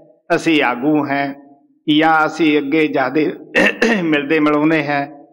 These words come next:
ਐਸੇ ਪ੍ਰੇਮੀ ਮੈਂ ਸੰਗਤ ਦੇ ਵਿੱਚ ਦੇਖੇ ਹੈ ਕਿ ਜਿਨ੍ਹਾਂ ਨੂੰ ਕੋਈ ਸ਼ਾਇਦ ਘੱਟ ਹੀ ਜਾਣਦਾ ਹੁੰਦਾ ਹੈ। ਜਦੋਂ ਆਪਦਾ ਅਨੁਭਵ ਮੈਨੂੰ ਦੱਸਦੇ ਹੈ, ਦਿਲ ਗਦ ਗਦ ਹੋ ਜਾਂਦਾ ਹੈ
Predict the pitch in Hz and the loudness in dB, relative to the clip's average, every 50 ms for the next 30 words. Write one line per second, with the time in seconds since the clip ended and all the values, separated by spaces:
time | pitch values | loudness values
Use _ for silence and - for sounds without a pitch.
0 | _ _ - 165 170 160 160 - 190 180 185 - 160 160 160 160 165 165 165 156 | _ _ -2 0 0 0 -2 -2 -2 -2 -2 -2 -2 -2 0 0 2 2 2 2
1 | 156 147 143 - 151 139 139 143 151 147 143 151 143 139 139 135 - 135 110 110 | 2 0 0 0 0 0 0 2 0 0 0 0 0 0 0 -2 -4 -6 -6 -6
2 | 117 113 - - 151 151 131 127 131 131 139 147 147 - 170 151 131 147 175 190 | -6 -4 -2 -2 -2 0 0 -2 -2 -2 -4 -4 -2 -2 -2 -2 0 0 0 2
3 | 190 190 190 185 190 185 160 - 175 175 180 180 165 170 - 156 160 160 160 160 | 2 2 2 2 0 -2 -2 -2 0 0 0 0 -2 -2 0 0 0 0 0 -2
4 | - - 113 107 - 160 180 165 160 131 123 123 123 123 120 120 123 117 117 113 | -4 -4 -4 -2 -2 -2 0 0 0 0 0 -2 -2 -2 -2 -2 -2 -2 -2 -4
5 | 110 110 107 - - - _ _ _ _ _ _ _ _ _ - 135 139 139 156 | -4 -4 -8 -12 -14 -20 _ _ _ _ _ _ _ _ _ -2 0 0 0 0
6 | 160 175 170 170 156 156 147 151 156 143 139 147 160 170 165 - 123 120 131 139 | 0 0 0 2 0 0 0 0 -2 0 0 0 -2 -2 -2 -2 -2 -2 -2 -4
7 | 139 - - - - - _ _ _ _ _ _ _ - 156 151 151 151 139 123 | -6 -10 -14 -20 -20 -20 _ _ _ _ _ _ _ -2 0 0 2 0 0 0
8 | 123 - - - 160 165 170 156 139 139 135 135 139 143 - - - _ _ _ | -2 -4 -4 -4 -2 0 0 0 0 -2 -4 -6 -6 -8 -10 -16 -20 _ _ _
9 | - 139 135 156 160 165 156 135 135 143 147 151 151 151 151 151 156 - 139 127 | -6 -2 0 0 0 -2 -4 -4 -2 -2 -2 -2 -2 -4 -2 -2 -4 -4 -6 -6
10 | 110 120 113 110 107 98 - - - | -6 -6 -6 -6 -6 -6 -6 -8 -10